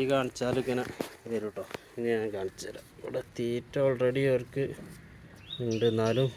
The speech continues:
നമ്മളൊന്നിങ്ങനെ കൈ കാട്ടിയാൽ അവർ വരും കേട്ടോ. ഇത് കണ്ടില്ലേ, ഇനി ഇങ്ങനെ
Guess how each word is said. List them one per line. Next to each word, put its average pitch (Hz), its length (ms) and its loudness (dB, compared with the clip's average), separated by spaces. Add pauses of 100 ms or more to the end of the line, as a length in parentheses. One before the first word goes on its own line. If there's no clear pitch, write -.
(120)
നമ്മളൊന്നിങ്ങനെ 127 600 2
കൈ 123 180 4
കാട്ടിയാൽ 120 340 4
അവർ 113 100 0 (120)
വരും 98 140 -2
കേട്ടോ. 90 180 -8 (800)
ഇത് - 120 -6
കണ്ടില്ലേ, 101 300 -4 (1300)
ഇനി 127 160 2 (440)
ഇങ്ങനെ 123 260 6